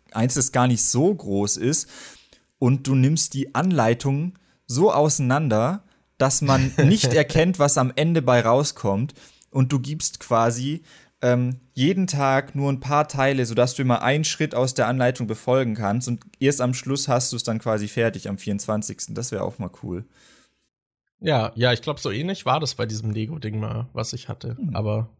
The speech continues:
Speaker 2: ja, also das war ein ganz cooler Adventskalender. Mittlerweile, also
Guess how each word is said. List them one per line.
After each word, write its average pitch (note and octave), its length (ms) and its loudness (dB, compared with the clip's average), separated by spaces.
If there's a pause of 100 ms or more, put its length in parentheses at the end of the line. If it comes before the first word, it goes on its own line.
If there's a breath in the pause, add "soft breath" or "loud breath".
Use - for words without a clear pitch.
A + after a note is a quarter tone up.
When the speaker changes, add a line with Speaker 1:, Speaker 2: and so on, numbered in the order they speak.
Speaker 2:
ja, C#3+ 420 0
also A#2+ 220 -4
das C3+ 240 -4
war C#3+ 140 2
ein B2+ 200 -2
ganz A2+ 220 -4
cooler B2 240 -4
Adventskalender. A2 720 -4 (680 soft breath)
Mittlerweile, C#3+ 720 2
also B2 460 0